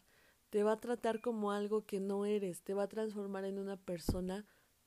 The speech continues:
muy seguramente de manera negativa, de algo que no eres. Entonces, el saber estar sola, el conocerte, el amarte, amor propio, episodio anterior, si no lo has escuchado. También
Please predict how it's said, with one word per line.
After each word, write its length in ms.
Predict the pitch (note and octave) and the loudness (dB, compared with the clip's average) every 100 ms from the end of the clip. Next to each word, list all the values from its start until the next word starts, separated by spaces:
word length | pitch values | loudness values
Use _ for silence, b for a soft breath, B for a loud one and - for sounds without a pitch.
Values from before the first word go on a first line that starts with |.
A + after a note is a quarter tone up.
| _ _ - | _ _ -4
muy 300 | G#3+ B3+ E4+ | 2 4 4
seguramente 800 | D#4+ G#3+ G#3 G3 F#3 F3+ E3+ D#3 | 4 4 4 2 0 0 -2 -2
de 120 | D#3+ | -2
manera 380 | E3 E3 F3 F#3 | -2 0 0 0
negativa, 600 | F3+ D#3+ - E3+ F3 F#3 b b b - | -2 -4 -6 -6 -6 -8 b b b -6
de 160 | G3+ G#3 | 0 2
algo 340 | G#3 G#3 G#3 | 2 0 -4
que 140 | G3 | -4
no 240 | F#3 F#3 F#3 | -4 -2 -2
eres. 560 | F#3+ F#3 E3+ D#3+ - - b b b b b _ _ | -4 -4 -8 -14 -20 -20 b b b b b _ _
Entonces, 640 | G3 G3 G3+ G3 G#3+ G#3 - _ | -4 -2 -2 0 -2 -4 -8 _
el 140 | G#3+ | 2
saber 240 | G#3 G#3+ A3+ | 4 6 6
estar 320 | B3 B3+ A#3+ | 6 4 0
sola, 360 | - A3+ A3 G3 | 0 2 2 0
el 240 | - F#3 | -2 -4
conocerte, 760 | F#3+ F#3 F3+ - G3+ F#3+ - E3 B B - | -2 -2 -2 0 -2 -2 -8 -14 B B -4
el 160 | G#3 | 0
amarte, 600 | G3 G3+ G3+ G#3 G#3+ F#3+ - | 2 2 2 2 0 -6 -4
amor 340 | F3+ F3+ G3 | -2 -2 -2
propio, 480 | F#3+ G3 G3 F#3+ E3+ - _ _ _ - | -4 -6 -6 -4 -6 -6 _ _ _ -6
episodio 840 | F3+ - F3 - F#3+ G#3 G3+ - | -6 -6 -6 -2 0 0 -2 -2
anterior, 720 | F#3 F3 E3+ E3+ F#3 F#3 F#3 | -6 -6 -6 -6 -6 -6 -10
si 200 | - F#3 | -12 -8
no 160 | F#3 F#3 | -6 -6
lo 60 | |
has 100 | F#3+ | -8
escuchado. 540 | G3 F#3 - F#3+ G3+ A#3+ b b b b b b b b _ - | -10 -12 -10 -8 -8 -10 b b b b b b b b _ 0
También 500 | A3+ A#3 C#4+ E4+ F4 | 4 6 4 2 -2